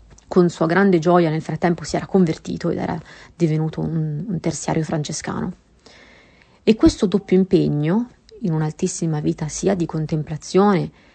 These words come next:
all'ospedale, appare, eh, molto istruttiva per noi. Questo ci dimostra appunto che la mistica non va a creare una distanza dall'altro, non crea una vita astratta,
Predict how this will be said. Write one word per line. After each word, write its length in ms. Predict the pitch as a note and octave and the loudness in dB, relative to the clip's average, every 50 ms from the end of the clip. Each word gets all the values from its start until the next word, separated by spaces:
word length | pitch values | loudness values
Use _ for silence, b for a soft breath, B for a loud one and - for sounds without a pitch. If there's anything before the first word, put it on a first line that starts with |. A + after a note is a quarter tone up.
| b b | b b
all'ospedale, 840 | b E3 D3+ D#3 D#3 - - - - E3 F3 G#3 A3 G3+ E3 - - - _ _ _ _ - - - _ _ _ _ _ _ _ _ _ _ _ _ _ _ _ _ _ _ _ _ _ - - _ - | b -2 -2 -2 -2 -4 -4 -2 2 4 6 6 6 6 4 2 0 -6 _ _ _ _ -20 -20 -20 _ _ _ _ _ _ _ _ _ _ _ _ _ _ _ _ _ _ _ _ _ -14 -14 _ -2
appare, 560 | - A3+ A3 - G3 F#3+ G3 G#3 G3+ - - b b b b b b b b b b - | -2 -2 0 2 2 4 4 4 2 0 -2 b b b b b b b b b b -2
eh, 440 | - F#3+ F#3 F3 E3+ E3+ E3+ E3+ D3+ | 0 2 2 2 2 0 -2 0 4
molto 380 | F3+ A3+ C4 A#3 G3+ - - | 6 8 8 8 6 4 -4
istruttiva 560 | D#3+ - - E3+ D3+ - - - E3+ - - F3 | -16 -14 -12 -12 -12 -12 -8 -6 -6 -6 -6 -8
per 200 | - - - - | -10 -10 -8 -8
noi. 300 | - - G#3+ G#3 G3 F3 _ _ _ _ _ _ _ _ B B B B B B B B B B B _ _ - | -6 -8 -8 -8 -12 -14 _ _ _ _ _ _ _ _ B B B B B B B B B B B _ _ 0
Questo 240 | - G#3+ G#3+ - G3 | 0 0 2 2 -2
ci 140 | F3+ - F3+ | -2 0 0
dimostra 400 | F3 E3+ E3+ F3 F#3+ - - F3 | 2 2 2 2 0 -2 -4 -8
appunto 340 | D#3 - F#3+ G3 G#3 - F3+ | -4 -2 0 0 0 0 -2
che 240 | - - D#3+ D#3 - - - | -4 -2 -4 -4 -4 -6 -6
la 180 | F#3+ E3+ F3 E3 | -4 -2 0 2
mistica 680 | E3 F#3 G#3+ A3 - - - - A3 - A3+ A3+ A3+ A3+ - - | 4 4 4 4 2 0 -6 -6 -4 -2 -2 -2 -2 -4 -6 -4
non 420 | F3+ D#3+ D#3+ E3+ F3 F3+ F3+ F3 | -2 0 0 2 2 2 0 0
va 220 | D3+ D#3 D3+ - - | 0 -2 -2 -4 -6
a 100 | - D#3 | -8 -10
creare 400 | - - - E3+ D#3 D3+ D3+ - | -10 -8 -6 -4 -4 -4 -4 -4
una 140 | D#3 D#3 D3 | -4 -6 -6
distanza 680 | D3 D3+ - - - - F#3 D#3+ D3+ D3 D3 - - | -6 -6 -8 -6 -2 -2 0 0 0 -4 -4 -6 -8
dall'altro, 640 | - - - - F3+ F#3+ F#3+ G3 - - - - | -8 -6 -6 -6 -6 -8 -10 -12 -14 -12 -6 -4
non 160 | F#3 E3+ E3+ | -2 -2 -2
crea 220 | E3+ - F3 E3 D#3 | -4 -4 -4 -4 -4
una 160 | D#3 E3 D#3+ | -4 -4 -6
vita 240 | D3 D#3 D#3 - D3+ | -6 -8 -8 -8 -10
astratta, 680 | D3 - - - D3 C#3+ C#3+ - _ - - - F#3 | -10 -10 -10 -8 -8 -8 -8 -10 _ -14 -14 -14 -14